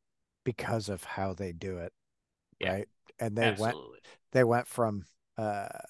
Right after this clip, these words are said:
Speaker 1: you know, almost changing a new inception, right? A new musical inception with every album. And I, f-, I think, like, the albums now are, are almost, like, copy paste.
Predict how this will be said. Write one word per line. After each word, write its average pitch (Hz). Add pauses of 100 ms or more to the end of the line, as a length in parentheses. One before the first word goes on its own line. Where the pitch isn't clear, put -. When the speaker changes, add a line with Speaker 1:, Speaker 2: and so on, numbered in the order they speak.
(420)
Speaker 1:
you 131
know, 113
almost 113 (260)
changing 104 (2250)
a 131
new 131
inception, 120
right? 113
A 135
new 127
musical 120
inception 113
with 104
every 104
album. 104
And 98
I, 107
f-, - (420)
I 107
think, -
like, 101 (300)
the 120
albums 107
now 104
are, 95
are 98 (180)
almost, 101
like, 95 (220)
copy 101
paste. 95